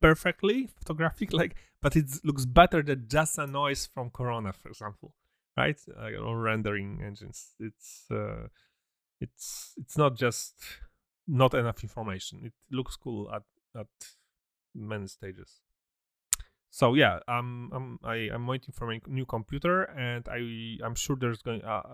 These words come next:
I will ha-, be able to set it for a real-time preview, because now I have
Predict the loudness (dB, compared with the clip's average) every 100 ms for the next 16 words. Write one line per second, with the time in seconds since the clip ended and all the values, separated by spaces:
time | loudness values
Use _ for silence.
0 | -6 -4 -2 -2 -4 -4 -4 -2 -4 -4
1 | -4 -2 -2 -2 -2 -2 -6 _ _ -6
2 | 2 4 4 0 -4 _ _ _ 0 6
3 | 6 4 4 4 6 4 2 -2 -4 4
4 | 4 6 6 4 _ -14 -6 -6 -4 -6
5 | -4 -8